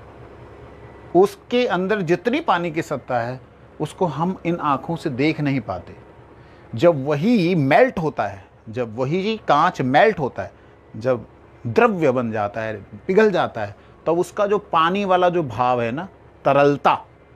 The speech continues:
पानी का जो गुण है क्या है? तरलता, वो उसमें नज़र आती है, उसी कांच में नज़र आने लगती है।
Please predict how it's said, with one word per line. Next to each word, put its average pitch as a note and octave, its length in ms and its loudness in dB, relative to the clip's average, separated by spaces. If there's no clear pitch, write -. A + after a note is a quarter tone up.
पानी D#3 280 0
का F3+ 140 4
जो F3 160 2
गुण F3+ 240 0
है E3+ 160 2
क्या E3+ 220 2
है? A#3 220 0
तरलता, F#3 540 4
वो D3 240 -2
उसमें D#3 240 -6
नज़र A#2+ 220 -4
आती G2+ 240 -12
है, G#2 100 -20
उसी G#3+ 300 2
कांच D#3+ 380 2
में C4 320 -4
नज़र E3+ 300 2
आने A#3+ 180 4
लगती F#3+ 320 -4
है। G#2+ 120 -14